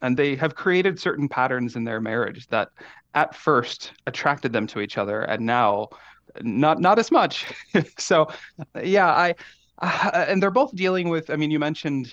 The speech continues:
uh, that Elizabeth is very scientifically minded, and that's true, but they're both dealing with, with a problem of, uh, I guess, information. You know, I'm obviously in kind of you know, this day and age of, uh, of misinformation, disinformation. This has been on my mind, but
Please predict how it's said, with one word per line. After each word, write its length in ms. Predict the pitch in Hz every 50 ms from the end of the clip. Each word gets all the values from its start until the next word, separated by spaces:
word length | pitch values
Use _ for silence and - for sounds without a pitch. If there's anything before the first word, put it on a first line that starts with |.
| 165 - -
uh, 240 | 127 120 117 113
that 200 | 113 123 117 117
Elizabeth 440 | - 127 131 131 117 123 123 117 -
is 100 | 123 117
very 240 | 117 117 110 110 107
scientifically 640 | - - 123 113 113 110 - - - 120 - - 110
minded, 380 | 110 113 123 127 131 117 110
and 60 | 123 113
that's 200 | 107 - - -
true, 260 | - - 156 160 151
but 80 | 123
they're 120 | 120 135 131
both 260 | 131 190 208 208 -
dealing 320 | 135 135 143 151 143 131
with, 260 | 117 107 110 - - -
with 160 | 131 117 -
a 40 | 117
problem 480 | - - 123 127 127 139 131 120 107
of, 200 | 104 101 110 110 - - -
uh, 60 | -
I 180 | 101 85 101
guess, 320 | 104 107 98 - - - - -
information. 800 | 120 120 123 123 - 113 110 113 113 113 - - - - 107 113 120
You 60 | 101
know, 160 | 104 104 98
I'm 180 | 104 107 117 226 - - - - - - - - _ _ -
obviously 600 | - 127 139 135 131 123 - 135 127 123 110 107
in 80 | 104 113
kind 160 | - 120 113
of 180 | 107 104 - - _ _ _ _ 127 - _ _ _
you 220 | - 117 104 113
know, 120 | 104 98 98
this 220 | 95 107 110 113
day 240 | 123 117 113 110 107
and 80 | 107 110
age 280 | 110 110 107 107 -
of, 180 | 113 104 - -
uh, 180 | 107 101 95 -
of 260 | - 101 101 - - -
misinformation, 840 | 123 131 139 131 - - 131 - - 123 120 110 110 - 120 110
disinformation. 760 | 104 120 113 - 107 110 107 - 107 107 107 101 - - 107 -
This 160 | 120 113 -
has 120 | 127 120
been 160 | 110 110 117 113
on 140 | 113 117
my 160 | 113 110 107 107
mind, 460 | 107 110 113 120 120 117 110 107 -
but 180 | - 113 -